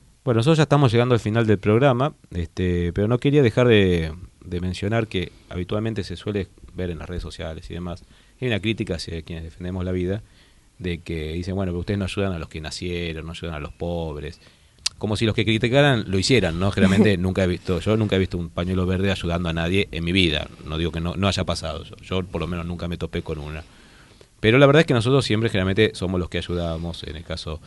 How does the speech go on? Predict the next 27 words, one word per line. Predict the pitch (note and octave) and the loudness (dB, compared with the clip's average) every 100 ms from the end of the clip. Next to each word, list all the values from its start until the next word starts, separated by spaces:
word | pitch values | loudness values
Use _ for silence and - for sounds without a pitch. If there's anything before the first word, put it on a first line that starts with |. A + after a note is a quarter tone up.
| - - - - | -20 -20 -20 -12
de | |
la | E2 | -10
Fundación | D#2+ D#2+ D#2+ E2 E2+ | -8 -6 -6 -4 -2
Más | D#2+ | -2
Vida, | D#2+ E2 F2 E2 | -2 -2 -2 -4
este, | - D#2+ - D#2 C#2 | -8 -8 -6 -6 -6
con | D#2 | -8
ayuda | D2 F2 E2 D#2 | -8 -6 -6 -6
a | - D#2+ | -8 -8
madres | D#2 D#2+ D#2 - - - - | -6 -8 -10 -12 -14 -16 -16
que | - | -12
atraviesan | E2 E2 - | -8 -8 -8
embarazos | E2 D#2+ D#2+ | -8 -8 -8
vulnerables | D#2+ D#2+ E2+ E2 D#2 D2+ - | -10 -8 -6 -6 -8 -10 -14
y, | - | -16
y | - | -14
tanta | D#2 D#2+ D#2+ | -12 -10 -10
ayuda | - E2+ | -6 -8
social | - D#2+ E2+ E2+ | -6 -8 -8 -6
que | F#2 | -4
dan. | F#2 G#2+ - - - - | -4 -6 -14 -20 -20 -8
Pero | G#2 A2 A2+ | 0 2 4
Pablo | C3+ C#3 | 4 6
Fernández, | C3+ C3+ B2+ A#2 | 4 4 2 0
a | G2+ | 0
su | G#2+ | 4
vez, | A2 A#2+ | 4 4